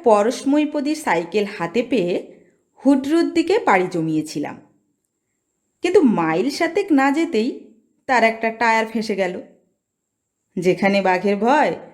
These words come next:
সেখানেই সন্ধে হয়, একটা কথা আছে না? আর যেখানে সন্ধে হয় সেইখানেই সাইকেলের টায়ার ফাঁসে। জনমানবহীন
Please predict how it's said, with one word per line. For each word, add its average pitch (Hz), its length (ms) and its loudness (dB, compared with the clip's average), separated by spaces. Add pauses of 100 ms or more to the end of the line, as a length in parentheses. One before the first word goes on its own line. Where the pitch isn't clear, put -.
(200)
সেখানেই 294 500 2
সন্ধে 277 360 2
হয়, 196 240 -4 (380)
একটা 254 240 -4
কথা 269 220 2
আছে 370 180 0
না? 320 380 -4 (560)
আর 226 200 0
যেখানে 262 360 2
সন্ধে 302 360 2
হয় 427 220 0 (340)
সেইখানেই 294 540 2
সাইকেলের 277 500 -2
টায়ার 262 260 0
ফাঁসে। 254 320 -8 (1800)
জনমানবহীন 320 920 4